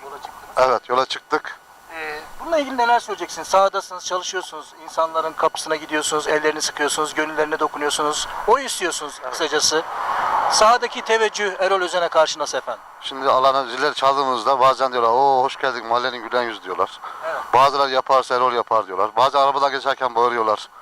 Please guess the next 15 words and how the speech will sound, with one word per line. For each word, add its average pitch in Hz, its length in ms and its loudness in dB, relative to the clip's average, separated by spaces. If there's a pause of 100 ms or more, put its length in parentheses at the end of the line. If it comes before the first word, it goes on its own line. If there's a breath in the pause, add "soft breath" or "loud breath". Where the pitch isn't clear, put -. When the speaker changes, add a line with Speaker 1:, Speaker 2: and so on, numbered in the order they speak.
(420 loud breath)
Speaker 2:
Ee, 107 80 -4
"Mahallenin 127 580 2
gülen 123 200 0
yüzü, 113 360 -4
merhaba, 117 400 4
çay 127 220 2
çıkar 123 300 0
mı?" 104 160 -6
diye. 123 180 -8
Biz 143 140 -6
de 139 180 0
elimizden 139 320 2
kadar 107 180 2
çay 127 220 2
çıkar, - 320 -8